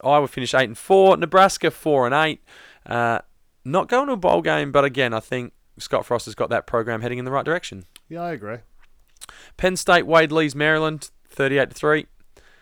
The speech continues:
Speaker 1: Purdue downs Indiana twenty-eight to twenty-one, and they become bowl eligible in the process.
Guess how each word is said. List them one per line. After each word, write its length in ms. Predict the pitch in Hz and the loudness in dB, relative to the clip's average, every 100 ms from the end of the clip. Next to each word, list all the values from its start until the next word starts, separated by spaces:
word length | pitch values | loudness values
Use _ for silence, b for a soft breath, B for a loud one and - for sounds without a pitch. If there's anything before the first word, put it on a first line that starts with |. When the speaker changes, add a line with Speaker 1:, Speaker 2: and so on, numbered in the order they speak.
| b b b - | b b b 0
Speaker 1:
Purdue 480 | 151 160 165 147 | 2 4 2 0
downs 560 | 123 143 135 131 123 120 - | -2 -2 0 0 -4 -10 -12
Indiana 760 | 135 135 123 127 131 127 127 - - | -10 -6 -4 -2 0 0 -2 -4 -10
twenty-eight 460 | - 123 123 110 | -8 -6 -6 -6
to 80 | - | -8
twenty-one, 540 | 113 - 123 120 160 170 | -12 -8 -6 -4 -4 -4
and 160 | 170 | -6
they 100 | 208 | -6
become 300 | 226 - 202 | -8 -6 -6
bowl 260 | 180 185 180 | 0 0 0
eligible 380 | 185 165 135 131 | -2 -4 -4 -6
in 80 | 120 | -6
the 60 | |
process. 880 | - 117 107 - 104 90 - - - | -4 -4 -4 -6 -6 -8 -10 -16 -18